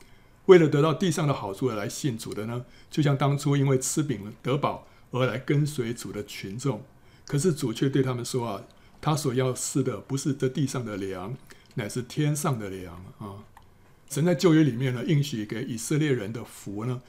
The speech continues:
都是地上的祝福。以色列人如果遵守，呃，诫命，神就会使他们出也蒙福，入也蒙福，灾病远离，风调雨顺，五谷丰登，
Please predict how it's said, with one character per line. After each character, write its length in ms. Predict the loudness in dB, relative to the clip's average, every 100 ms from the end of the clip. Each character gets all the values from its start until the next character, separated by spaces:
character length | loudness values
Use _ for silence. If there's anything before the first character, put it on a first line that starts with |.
| -20 -12 2
都 100 | 2
是 140 | 2
地 180 | 2 2
上 180 | 2 -2
的 120 | -4
祝 180 | -6 -8
福。 340 | -8 -10 -12 -14 -20 _ -20 -6
以 80 | 0
色 160 | 6 8
列 120 | 8
人 140 | 6
如 80 | 4
果 220 | 4 2
遵 320 | 0 2 2 2
守， 320 | -2 -6 -10 -14 -20 _ -14
呃， 80 | -8
诫 260 | 2 4
命， 220 | 4 0 -8 -20 -20 _
神 200 | -4 2
就 80 | 6
会 120 | 6
使 160 | 4 -2
他 120 | -2
们 240 | -2 -4 -8 -18 -14
出 240 | -8 0 2
也 80 | 2
蒙 200 | 0 -6
福， 220 | -4 -2
入 220 | 2 2
也 100 | 0
蒙 220 | -8 -12
福， 340 | -12 -12 -12 -14 -20 -8
灾 240 | 0 2
病 240 | 4 4 2
远 240 | -2 -6
离， 220 | -8 -8 -4
风 240 | -2 0
调 240 | 0 0
雨 100 | -2
顺， 240 | -4 -6 -4
五 180 | -4 -4
谷 160 | -4 -6
丰 260 | -4 -4
登， 240 | -2 -4